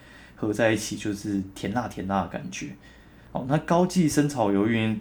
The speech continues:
就是它是在黄石市场那边啊，也是一家名气蛮大的摊子。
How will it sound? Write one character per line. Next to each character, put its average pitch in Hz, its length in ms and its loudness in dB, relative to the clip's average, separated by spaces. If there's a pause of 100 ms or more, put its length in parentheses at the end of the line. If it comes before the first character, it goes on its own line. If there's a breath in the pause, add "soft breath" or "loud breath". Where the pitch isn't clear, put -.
(140)
就 - 140 0
是 143 160 2
它 147 180 0
是 156 80 0
在 160 100 4
黄 120 200 2
石 113 100 -4
市 131 140 0
场 92 160 -4
那 98 140 2
边 98 200 0
啊， 92 160 -4 (120)
也 110 120 0
是 131 280 4 (320)
一 127 80 -6
家 113 320 -2
名 104 200 2
气 101 200 -2
蛮 87 180 -4
大 95 200 0
的 - 40 -16
摊 - 240 -12
子。 - 140 -12